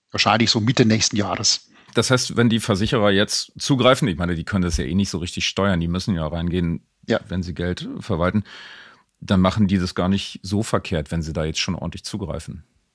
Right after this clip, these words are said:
Speaker 1: Ja, ja. Also ich
Speaker 2: Also
Speaker 1: meine,
Speaker 2: sieht erstmal
Speaker 1: die
Speaker 2: nicht nach mehr aus, ne?
Speaker 1: Das ist, das ist richtig, äh, zumindest,
Speaker 2: Mhm.
Speaker 1: äh, mit Blick auf die nächsten ein bis zwei Jahre.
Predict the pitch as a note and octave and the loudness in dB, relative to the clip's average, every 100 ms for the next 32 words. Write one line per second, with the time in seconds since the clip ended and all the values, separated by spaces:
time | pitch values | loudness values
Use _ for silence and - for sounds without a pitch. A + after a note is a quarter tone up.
0 | - D3 - G#2+ C3 _ _ _ B2+ - | -2 0 0 -4 -20 _ _ _ -4 -4
1 | _ C3+ - - C3+ C3 G2+ F#2 - G2+ | _ -4 0 4 4 2 -4 -2 0 2
2 | G#2+ F#2+ G2+ F#2 G2+ F#2+ C#2 C#2+ - F2 | 4 4 2 2 4 2 0 -6 -6 -8
3 | - _ _ _ C3 B2 D3+ - - - | -10 _ _ _ 0 0 2 4 4 4
4 | - B2+ C3 - - - B2 F3 - A#3 | 2 2 2 2 0 0 0 0 4 4
5 | A3+ - - C#3+ B2 - C3+ C#3 C3 F#2 | 4 0 -4 -4 -2 0 0 2 2 4
6 | E2+ C3 - B2 B2 - - - C3+ - | 2 0 0 0 -2 -2 -4 0 0 0
7 | B2 C3 A#2 B2 - B2 A#2 F#2+ _ _ | 0 2 2 2 0 0 0 -2 _ _
8 | _ _ _ _ G#2+ B2+ B2 - - A2 | _ _ _ _ 2 2 2 2 4 4
9 | G#2+ A2 D3 G3+ | 4 6 6 2